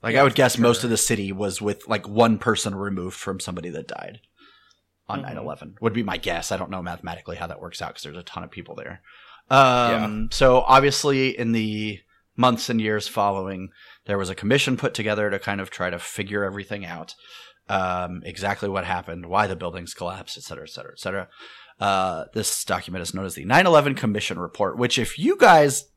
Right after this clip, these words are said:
Speaker 1: didn't know, Logan, if you didn't know, there's a fucking graphic novel version of the nine eleven Commission Report.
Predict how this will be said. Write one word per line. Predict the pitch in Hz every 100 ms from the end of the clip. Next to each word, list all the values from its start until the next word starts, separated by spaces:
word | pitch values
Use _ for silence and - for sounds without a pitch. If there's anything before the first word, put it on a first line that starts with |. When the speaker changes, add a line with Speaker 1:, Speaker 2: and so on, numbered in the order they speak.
| -
Speaker 1:
didn't | 151 143 117
know, | 123 117
Logan, | 117 135 147
if | 113
you | 170
didn't | 170 117
know, | 120 117 - -
there's | 143 202 214
a | 160
fucking | - 202 220 208 196
graphic | 139 127 143 185 196 196
novel | 143 139 143 147 160 139 123
version | 113 113 107 110 104
of | - 117 120
the |
nine | 113 120 127
eleven | 127 120 110 110
Commission | 110 101 98 -
Report. | 95 95 - 87 -